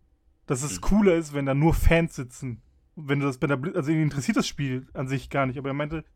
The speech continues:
Speaker 1: wenn du diese Fans hast, die, die dafür brennen für dieses Spiel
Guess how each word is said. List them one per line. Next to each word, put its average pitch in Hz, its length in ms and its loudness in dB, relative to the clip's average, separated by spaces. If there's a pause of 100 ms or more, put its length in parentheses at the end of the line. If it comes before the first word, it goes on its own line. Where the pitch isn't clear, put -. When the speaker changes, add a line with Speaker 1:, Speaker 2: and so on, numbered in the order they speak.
(320)
Speaker 1:
wenn 156 120 -2
du 147 60 -6
diese 135 240 -8
Fans 185 400 2
hast, 170 280 -4
die, 143 100 -16
die 135 260 -16
dafür 147 240 -2
brennen 147 420 2
für 131 160 -6
dieses 123 300 -10
Spiel 131 380 -10